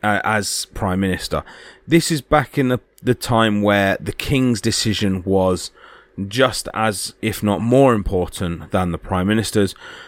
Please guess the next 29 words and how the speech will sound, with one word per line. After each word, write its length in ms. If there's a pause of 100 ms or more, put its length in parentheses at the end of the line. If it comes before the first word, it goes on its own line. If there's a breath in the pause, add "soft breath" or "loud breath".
um, 260
whereas 340
nowadays, 760
realistically, 760
the 120
Queen 360
has 280
very 540
little 340
power. 560 (720 loud breath)
Um, 340 (1200)
you 140
add 220
this 340 (120)
to 360
the 140
point 340
that 400 (160)
he's 300
now 180
almost 460
taken 340
the 80
power 320
away 240
from 160
the 80
king, 320 (460 loud breath)
which 240